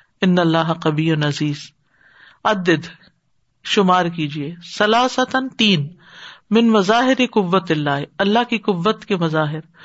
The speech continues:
تبارک و تعالیٰ کے، فیما تراہ و تشاہدہ من حولک،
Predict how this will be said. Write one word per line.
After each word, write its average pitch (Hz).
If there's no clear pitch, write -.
تبارک 165
و 160
تعالیٰ 147
کے، 175
فیما 190
تراہ 170
و 170
تشاہدہ 165
من 156
حولک، 180